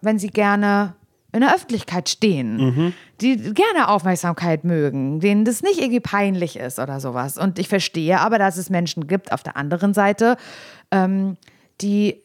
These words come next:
Speaker 1: verhaltener sprechen, die das nicht so mögen, wenn all eyes auf denen sind.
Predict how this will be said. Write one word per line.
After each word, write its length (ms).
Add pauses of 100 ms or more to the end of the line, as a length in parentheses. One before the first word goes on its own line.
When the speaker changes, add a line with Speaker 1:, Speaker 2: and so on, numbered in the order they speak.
Speaker 1:
verhaltener 720
sprechen, 440
die 80
das 180
nicht 180
so 100
mögen, 460
wenn 360 (300)
all 340
eyes 680 (540)
auf 200
denen 560 (640)
sind. 440